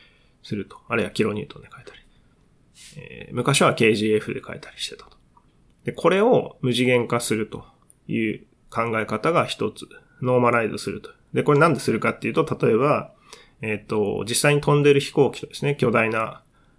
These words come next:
えー、何百トンもあるような飛行機に働く揚力と、えー、風洞、まあ、あの、風を流す、えー、せ-、設備ですね、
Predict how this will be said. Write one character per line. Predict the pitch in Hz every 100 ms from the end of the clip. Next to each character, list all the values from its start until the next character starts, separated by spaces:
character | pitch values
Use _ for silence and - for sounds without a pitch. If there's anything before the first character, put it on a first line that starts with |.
| _ -
え | 107
ー、 |
何 | 110 113
百 | 113 -
ト | 113
ン |
も | 101
あ | 104
る | 107
よ |
う |
な | 120
飛 | 117 -
行 | 110
機 | - - - _ _ _ -
に | 147
働 | 117 - 107 110
く | - 165 - - _ -
揚 | 123 110
力 | - - - _ _ -
と、 | 160 110 - _ _ _ _ _ _
え | 113 101 - -
ー、 |
風 | - 151
洞、 | 143 131 - - _ _ _ _ _ _ -
ま | 123
あ、 | 98
あ | 113
の、 | 107
風 | - 127 127
を | 127
流 | 123 123 123
す、 | - 110 - - _ _ _ _ _ -
え | -
ー、 | 107
せ-、 | - 143
設 | 165 -
備 | -
で | 110 110
す | -
ね、 | 151 196